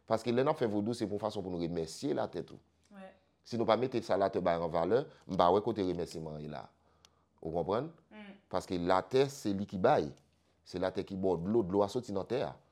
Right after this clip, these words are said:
Speaker 2: Mhm.
Speaker 1: Tout sa wè n ap, tout sistans wè n ap, n ap itilize la, se latè ki bay li. Sa vle di,
Speaker 2: Ouais.
Speaker 1: si n ap fè yon seremoni,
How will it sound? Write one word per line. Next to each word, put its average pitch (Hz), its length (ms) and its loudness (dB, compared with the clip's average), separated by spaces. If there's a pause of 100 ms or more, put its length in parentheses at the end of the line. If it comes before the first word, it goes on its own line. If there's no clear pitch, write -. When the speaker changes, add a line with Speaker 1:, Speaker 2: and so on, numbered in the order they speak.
Speaker 2:
Mhm. 214 340 -18 (540)
Speaker 1:
Tout 151 180 0
sa 123 140 6
wè 104 160 10
n 95 80 2
ap, 92 160 0
tout 117 160 -8
sistans - 480 -2
wè 95 80 6
n 90 80 2
ap, 85 100 -4 (140)
n 92 80 2
ap - 160 -6
itilize 104 480 -4
la, 117 100 0
se 120 140 -4
latè 113 240 -2
ki 101 100 -8
bay 85 220 -2
li. 107 160 -6
Sa 104 100 -4
vle 110 140 -4
di, 90 160 -10
Speaker 2:
Ouais. 98 220 -18 (100)
Speaker 1:
si 127 160 -6
n - 80 4
ap - 80 -4 (160)
fè 101 160 4
yon 92 180 -2
seremoni, 98 720 -2